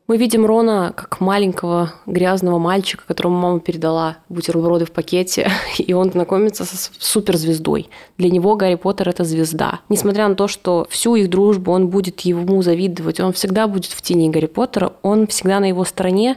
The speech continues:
и это показывает Рона как отличного друга. На самом деле он завидует не только Поттеру, он завидует абсолютно всем. Людям, у которых острее ум, людям, которые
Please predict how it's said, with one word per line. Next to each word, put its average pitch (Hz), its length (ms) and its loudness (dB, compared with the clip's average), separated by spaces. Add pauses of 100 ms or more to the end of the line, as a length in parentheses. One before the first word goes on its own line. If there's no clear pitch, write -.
(140)
и 190 60 0
это 196 100 -2
показывает 208 520 -2
Рона 202 240 2
как 165 140 -4
отличного 165 460 -2
друга. 160 420 -4
На 185 140 2
самом 233 240 2
деле 226 160 2
он 190 80 4
завидует 185 320 2
не 170 80 2
только 214 240 -2
Поттеру, 175 380 -2
он 196 80 0
завидует 202 320 0
абсолютно 190 360 -4
всем. 147 320 0
Людям, 190 260 2
у 180 40 0
которых 175 500 -4 (220)
острее 208 340 0
ум, 147 240 -2 (320)
людям, 190 220 0
которые 175 560 2